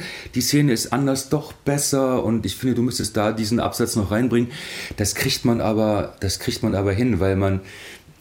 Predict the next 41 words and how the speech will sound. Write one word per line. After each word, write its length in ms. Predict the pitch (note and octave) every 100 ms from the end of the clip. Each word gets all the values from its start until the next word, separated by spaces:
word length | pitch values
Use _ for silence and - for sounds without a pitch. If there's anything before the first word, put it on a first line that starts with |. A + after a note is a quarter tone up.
| -
also 160 | G#2+
wenn 80 | G2+
es 120 | A2
nicht 140 | A2+ -
völlig 300 | A2 A#2+ A#2
gegen 320 | G#2+ G2+ G2
die 460 | G2 F#2+ F#2+ F#2+ F#2
Intuition 840 | G2+ F2+ F#2 F2 - F#2+ G#2+ A#2
der 120 | G2
Figur 380 | F2+ F2+ F2 C#3
läuft, 560 | G#2+ F2+ A2+ D3+ - - - - -
man 200 | F#2 G#2
das 160 | G#2+ A2
so 100 | A2+
einordnen 480 | G2 C3 B2+ A2 G2+
kann 140 | G#2+
in 60 | G2+
das 140 | G2 -
System, 360 | F#2 - B2
das 160 | G#2 F2+
man 120 | F2+
sich 200 | F#2 -
für 100 | F2+
eine 100 | F2+
Figur 400 | - F2+ A2 A#2
geschaffen 440 | G#2+ - - A2+
hat, 260 | D#2 D2 -
dann 160 | E2+ E2
passt 280 | B2 B2 B2
es 240 | - -
auch 300 | D2 C2 -
meistens, 420 | C#2+ D2+ - D#2
weil 120 | D#2+
das 140 | E2 -
ja 100 | D#2
auch 120 | D2+
gute 220 | F#2 F#2
Schreiber 420 | - D2 D#2 F#2+
oft 140 | C2 -
sind. 220 | C#2+ C#2+ - - - - - -
Ähm, 340 | F2 F2